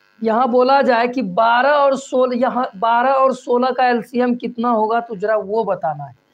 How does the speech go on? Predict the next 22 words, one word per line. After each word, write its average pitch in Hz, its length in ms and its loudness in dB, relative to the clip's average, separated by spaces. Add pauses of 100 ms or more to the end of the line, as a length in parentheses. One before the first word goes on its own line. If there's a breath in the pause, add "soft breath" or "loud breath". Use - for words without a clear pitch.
(360 soft breath)
अब 214 120 -2
देखिए, 208 300 -2
फैक्टर 240 560 -2
और 277 140 2
गुणनखंड 254 520 -2
जो 233 160 -4
समझ 226 340 -4
गए 254 180 -2
हैं, 277 160 0
उससे 214 520 -6
ये 226 220 -2 (260)
एलसीएम 214 380 -6
बन 202 160 -4
जाएगा। 180 160 -6
वो 240 240 0
स्कूल - 320 -2
वाला 269 300 4
एलसीएम 262 420 0
छोड़ 262 260 0
दीजिए 208 340 0
आप 156 240 -4
लोग, 139 180 -14